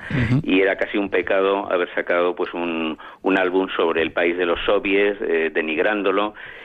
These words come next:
Speaker 2: Y, y bueno, y luego había otra, otra cosa que no le benefició en absoluto a Hergé, que es que, eh, en el uno, en el, eh, en El siglo veinte, en el diario del padre Vales, eh, trabajaba León Degrel,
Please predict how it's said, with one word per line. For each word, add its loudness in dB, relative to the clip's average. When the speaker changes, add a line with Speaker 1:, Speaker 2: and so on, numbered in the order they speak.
Speaker 2:
Y, 4
y -6
bueno, 2
y 2
luego 2
había 2
otra, 0
otra -2
cosa -2
que -2
no 0
le 2
benefició -2
en -2
absoluto 0
a 2
Hergé, 2
que -2
es -2
que, 2
eh, -10
en 0
el -2
uno, 0
en -2
el, -4
eh, 2
en -2
El -2
siglo 2
veinte, 0
en 2
el -4
diario 0
del 0
padre 2
Vales, 0
eh, 0
trabajaba 0
León 2
Degrel, 0